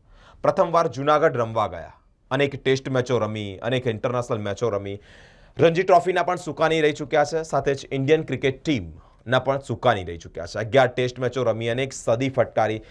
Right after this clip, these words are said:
દર્શક મિત્રો, બહાર નીકળીને કવર અને એક્સ્ટ્રા કવર મારવું એક લ્હાવો મળતો,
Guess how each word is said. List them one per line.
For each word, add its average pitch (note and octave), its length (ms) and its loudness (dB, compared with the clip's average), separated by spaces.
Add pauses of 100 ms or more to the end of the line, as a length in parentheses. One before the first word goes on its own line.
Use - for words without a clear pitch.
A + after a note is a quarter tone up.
(520)
દર્શક C#3 200 0
મિત્રો, E3 200 2
બહાર C#3+ 300 6
નીકળીને D3+ 360 -6
કવર C#3 380 2
અને C3+ 260 -4
એક્સ્ટ્રા C3 260 0
કવર C#3 240 0
મારવું B2+ 420 -2
એક C#3 220 -6
લ્હાવો A#2+ 600 2
મળતો, F2 340 -4